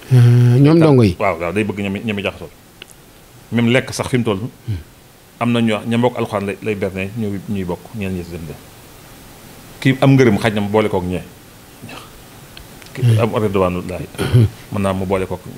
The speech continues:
Speaker 2: mu bokk ak ñi, ñi jëfandikoo alxuraan.
Speaker 1: Hmm.
Speaker 2: Waaye lu loolu, seen ndaw bopp lañ leen beral.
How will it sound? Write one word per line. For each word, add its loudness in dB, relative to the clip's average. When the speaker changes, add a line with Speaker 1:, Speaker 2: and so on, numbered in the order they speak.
Speaker 2:
mu -8
bokk -6
ak -10
ñi, -8
ñi -8
jëfandikoo -6
alxuraan. -8
Speaker 1:
Hmm. 2
Speaker 2:
Waaye 2
lu 4
loolu, 4
seen -2
ndaw 0
bopp -4
lañ -6
leen -10
beral. -12